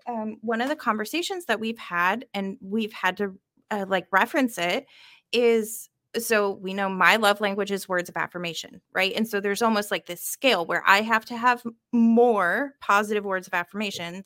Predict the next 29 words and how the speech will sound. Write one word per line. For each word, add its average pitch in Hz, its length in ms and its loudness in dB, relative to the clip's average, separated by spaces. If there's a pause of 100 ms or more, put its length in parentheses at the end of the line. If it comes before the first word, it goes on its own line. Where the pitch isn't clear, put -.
And 220 140 2
that's 226 260 0
not 214 160 -2
just 202 160 -12
kissing 196 320 -8
ass, 170 160 -4
that's 185 160 -6
having 175 420 -4
real 254 360 6
good 214 400 0
conversations. 175 800 -4 (480)
And 214 120 2
when 208 220 0
I 208 280 6
know 196 600 2 (320)
that 196 240 4
we 233 160 0
are, 208 280 4
like, 175 340 -8
in 175 100 -8
a 165 160 -10
good 311 300 0
place, 262 500 0 (220)
we're 202 80 -2
on 180 100 0
the 175 80 -10
same 269 420 2
page, 254 600 -2 (240)
I'm 170 160 -10